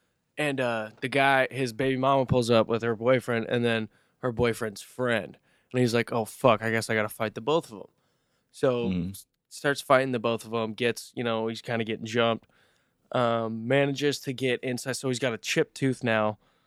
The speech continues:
Speaker 1: from getting, like, knocked in the face or whatever. And then, um,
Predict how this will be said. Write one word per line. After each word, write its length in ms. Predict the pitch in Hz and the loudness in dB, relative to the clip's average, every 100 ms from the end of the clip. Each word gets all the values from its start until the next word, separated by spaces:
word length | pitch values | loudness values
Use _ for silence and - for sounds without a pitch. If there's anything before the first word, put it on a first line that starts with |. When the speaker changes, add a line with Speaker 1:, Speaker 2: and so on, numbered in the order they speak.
| _ _ | _ _
Speaker 1:
from 380 | 127 113 113 - | 0 0 -2 -2
getting, 280 | 120 113 101 - | -2 -2 -6 -6
like, 240 | 113 104 _ | -4 -6 _
knocked 300 | 120 117 - | 0 0 0
in 60 | 117 | -8
the 60 | 110 | -6
face 300 | 117 110 - | -4 -4 -4
or 40 | 110 | -8
whatever. 280 | 107 104 | -8 -8
And 120 | 107 107 | -10 -10
then, 160 | 101 | -8
um, 220 | 101 69 | -8 -10